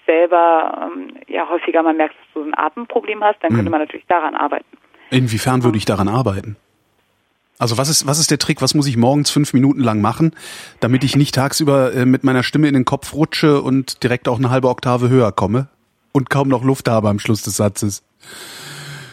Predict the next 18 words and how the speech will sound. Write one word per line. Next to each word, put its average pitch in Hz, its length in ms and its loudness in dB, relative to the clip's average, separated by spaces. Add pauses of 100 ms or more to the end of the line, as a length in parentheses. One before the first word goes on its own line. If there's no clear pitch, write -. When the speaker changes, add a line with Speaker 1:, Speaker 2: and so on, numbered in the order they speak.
(120)
Speaker 1:
Ja, 185 340 2
ähm, 185 420 -6 (120)
<laughs> - 420 -2 (140)
da 196 100 -6
musst 196 240 -12
du - 60 -6
ehrlich 196 180 -4
gesagt 175 240 -2
einige 208 320 -2
Sachen 165 260 -2
machen. 214 340 -4
Speaker 2:
Verdammt. - 480 -6
Speaker 1:
Äh, - 60 -2 (240)
also 190 400 0 (580)
erstmal 226 440 2
überhaupt 190 300 -2
eine 175 100 -8
Wahrnehmung 247 360 -2